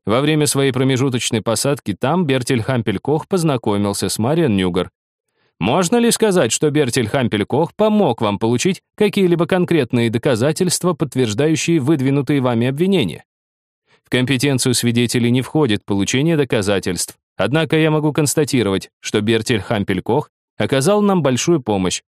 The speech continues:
как уже было отмечено, наравне со многими прочими людьми.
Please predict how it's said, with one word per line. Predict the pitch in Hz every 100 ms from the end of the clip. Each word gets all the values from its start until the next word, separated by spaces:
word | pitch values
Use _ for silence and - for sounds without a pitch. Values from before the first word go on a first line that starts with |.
| _
как | - 196 208
уже | 156 139
было | 117 107
отмечено, | 104 127 147 180 160
наравне | 123 107 98 143 175
со | - - 127
многими | 104 98 117 170 190
прочими | 185 101 95 - 95
людьми. | 90 82 78 78